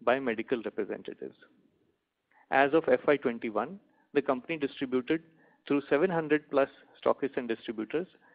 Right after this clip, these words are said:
spread across fifteen states. This vertical is the fastest growing vertical for the company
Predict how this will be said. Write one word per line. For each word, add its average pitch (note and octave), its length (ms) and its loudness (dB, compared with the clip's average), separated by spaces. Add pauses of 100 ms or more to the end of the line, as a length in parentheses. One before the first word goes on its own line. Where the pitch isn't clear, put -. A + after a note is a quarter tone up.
(160)
spread D#3+ 280 4
across B2+ 420 4
fifteen C3+ 500 -4
states. - 280 -8 (1600)
This G3+ 180 6
vertical F3 380 6
is F#3 140 6
the F#3+ 100 4
fastest C3+ 520 2
growing C#3 300 0
vertical A2+ 400 -2
for C3 80 2
the A2+ 120 0
company G#2+ 400 -10